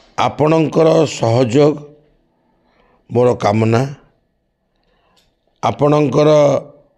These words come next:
ଉଁ,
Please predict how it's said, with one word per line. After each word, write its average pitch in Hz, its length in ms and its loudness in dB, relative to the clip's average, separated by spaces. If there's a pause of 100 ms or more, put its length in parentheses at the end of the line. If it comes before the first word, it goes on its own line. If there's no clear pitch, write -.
(1900)
ଉଁ, 98 1080 -8